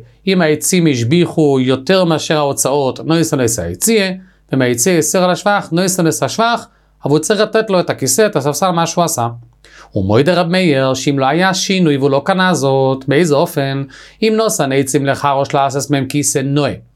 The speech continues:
ועושה מהם כיסא כעור, או שהוא ביקש לו לעשות ספסל נועה ועושה ספסל כעור, אבל בזה רב מאיר גם מודה, אם השבח יסר על היציאה, נושאין לו דמי היציאה, ואם היציאה יסר על השבח, נושאין לו דמי השבח. היא בו אלוהו מסתפקת הגמרא.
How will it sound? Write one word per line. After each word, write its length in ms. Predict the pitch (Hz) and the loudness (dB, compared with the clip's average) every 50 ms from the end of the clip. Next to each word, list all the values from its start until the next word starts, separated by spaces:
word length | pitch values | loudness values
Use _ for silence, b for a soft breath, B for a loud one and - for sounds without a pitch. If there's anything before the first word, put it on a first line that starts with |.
| _ b b b b b b b b | _ b b b b b b b b
ועושה 300 | 170 165 160 - - 151 | 2 2 2 2 2 2
מהם 180 | 143 139 135 | 2 2 0
כיסא 360 | - 131 147 135 - - 147 135 - - | 0 0 0 0 0 0 -2 -2 -4 -4
כעור, 840 | - 143 156 214 - 147 147 139 135 139 143 143 143 139 135 139 143 - B B B B B B | -2 0 0 0 2 2 2 2 2 2 2 2 2 0 -2 -4 -6 -10 B B B B B B
או 120 | 208 214 | 0 2
שהוא 180 | 196 - 160 139 | 2 0 0 0
ביקש 360 | 135 135 135 151 147 143 - | 0 0 0 0 -2 0 0
לו 60 | 151 | 0
לעשות 360 | 143 139 131 - 147 139 - | 0 0 -2 -2 -4 -4 -2
ספסל 400 | - - 143 143 - - - 147 | -2 -2 -2 -2 -2 -2 -2 -2
נועה 280 | 135 135 135 135 135 135 131 | -2 0 0 0 0 0 0
ועושה 280 | 135 135 131 - - | 0 0 -2 -2 -2
ספסל 420 | 135 - - 135 131 - - 143 139 - - | -2 0 0 -2 -2 -2 -2 -4 -4 -4 -2
כעור, 640 | - 214 269 247 165 - 139 135 135 135 139 135 b b b b b b b | -2 0 2 2 2 2 2 2 0 -2 -4 -6 b b b b b b b
אבל 80 | 104 98 | -2 -2
בזה 300 | 95 104 110 123 123 135 | 0 2 2 2 2 2
רב 60 | 131 | 0
מאיר 160 | 147 147 147 | 0 0 0
גם 200 | 143 180 214 226 | 0 0 0 0
מודה, 200 | 220 214 190 196 | 0 0 0 2
אם 120 | 190 180 | 2 2
השבח 340 | 170 160 - - 196 175 185 - | 0 0 0 0 0 0 0 0
יסר 280 | 180 180 170 - 170 151 | 0 0 0 0 0 0
על 100 | 147 143 | 0 0
היציאה, 320 | 139 131 - - 156 147 | -2 0 0 2 2 2
נושאין 340 | 139 147 151 147 - 147 131 | 2 2 0 0 0 0 0
לו 60 | 127 | 0
דמי 140 | 120 123 131 | 2 2 0
היציאה, 560 | 123 117 - 92 - - 220 220 190 180 175 170 b b b b b b b b - | 0 0 -2 -2 -2 0 2 2 2 2 0 -2 b b b b b b b b 0
ואם 200 | 196 214 202 180 | 0 2 2 2
היציאה 400 | 160 151 147 147 - 190 180 165 | 2 0 0 0 0 2 2 2
יסר 280 | 156 - - 190 180 | 2 2 2 2 2
על 80 | 180 170 | 2 2
השבח, 440 | 175 165 - 202 196 196 185 185 - | 0 0 0 0 0 0 -2 -2 -2
נושאין 380 | 156 165 185 185 180 - 170 156 | 0 2 2 2 2 2 4 4
לו 120 | 156 156 | 4 4
דמי 180 | 135 143 151 143 | 2 2 2 0
השבח. 420 | 139 139 - - 80 - - - - _ _ _ _ _ _ _ _ _ _ _ B B B B B B B B | 0 -2 -4 -8 -12 -12 -14 -18 -20 _ _ _ _ _ _ _ _ _ _ _ B B B B B B B B
היא 120 | 180 175 | 0 2
בו 180 | 160 160 220 233 | 2 4 4 4
אלוהו 240 | 226 220 220 214 214 | 4 4 4 4 2
מסתפקת 560 | 208 185 - - 151 - 185 185 185 180 175 | 2 0 0 0 -2 0 0 0 0 0 0
הגמרא. 360 | 170 156 147 131 123 110 104 | 0 0 2 2 2 0 0